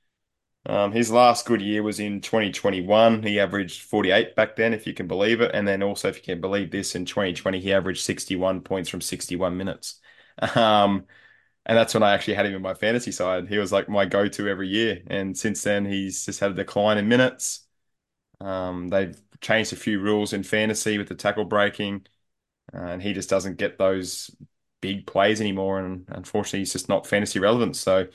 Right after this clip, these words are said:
he's an avoid unless he gets big minutes, and that will probably only be the case if there's a lot of injuries within this Cowboys pack, which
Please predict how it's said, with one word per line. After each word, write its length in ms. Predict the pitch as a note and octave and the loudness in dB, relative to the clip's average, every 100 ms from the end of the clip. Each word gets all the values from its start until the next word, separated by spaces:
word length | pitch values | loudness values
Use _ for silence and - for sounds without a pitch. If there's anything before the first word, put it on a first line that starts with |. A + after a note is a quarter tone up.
| _ _ _ | _ _ _
he's 200 | - B2 | 2 4
an 60 | A#2+ | 4
avoid 460 | A2+ A2+ B2+ D3+ - | 4 2 2 2 2
unless 720 | A2 G#2 A2+ - - - - | 0 4 2 2 -8 -10 -12
he 120 | - G#2 | -12 -4
gets 220 | A2+ - | -4 -2
big 160 | G#2+ G2 | -4 0
minutes, 460 | C3 - - - | 0 0 -6 -6
and 140 | G#2 G2 | -4 -2
that 220 | G2+ - | -2 -4
will 80 | - | -8
probably 240 | - G#2 | -4 -2
only 120 | G2+ G2 | -2 -2
be 80 | |
the 80 | F#2 | -6
case 400 | F#2 G2 G2 - | -2 0 0 -2
if 300 | - F#2+ - _ _ _ _ - | -6 -6 -8 _ _ _ _ -2
there's 220 | F#2+ F#2 | 0 0
a 80 | - | -2
lot 220 | G2 G2+ | 2 2
of 120 | F#2+ - | 2 -2
injuries 500 | G#2 F#2 G2 F#2 - | -6 -4 -4 -6 -6
within 260 | F#2 F#2 | -8 -6
this 120 | F#2 F2 | -6 -4
Cowboys 580 | - F#2+ F2 F#2 F#2 - | 2 2 2 -2 -4 -6
pack, 420 | - G2+ G2 - | -4 -2 -2 -6
which 300 | F#2 - | -10 -10